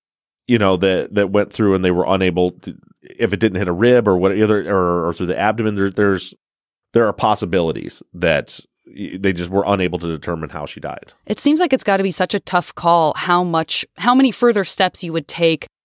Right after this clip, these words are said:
Speaker 2: when there are deaths in a fire for the very reason that you've stated, which is that if it's known that people often set fires or that people can set fires to cover up crimes, when you have casualties, you'd sort of imagine that it would be a go-to every time to do X-rays be-, just to make sure.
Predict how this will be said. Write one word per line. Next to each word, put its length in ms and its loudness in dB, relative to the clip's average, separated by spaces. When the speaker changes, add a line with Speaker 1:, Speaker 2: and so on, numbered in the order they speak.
Speaker 2:
when 180 0
there 160 2
are 120 -2
deaths 320 0
in 100 0
a 60 -2
fire 440 2
for 120 2
the 80 2
very 240 2
reason 360 -2
that 120 -4
you've 400 -4
stated, 440 2
which 200 -4
is 240 0
that 160 2
if 140 0
it's 160 -2
known 600 2
that 200 0
people 400 0
often 360 0
set 240 -2
fires 340 0
or 20 -8
that 140 -4
people 180 -10
can 260 2
set 220 -2
fires 280 -2
to 60 -8
cover 320 -2
up 160 2
crimes, 540 0
when 240 0
you 140 -2
have 360 0
casualties, 880 -4
you'd 220 -2
sort 300 4
of 100 2
imagine 480 0
that 220 2
it 100 0
would 120 -2
be 120 0
a 60 0
go-to 360 0
every 140 -2
time 240 0
to 80 -4
do 140 -2
X-rays 460 -4
be-, 120 -4
just 240 -4
to 60 0
make 260 0
sure. 500 0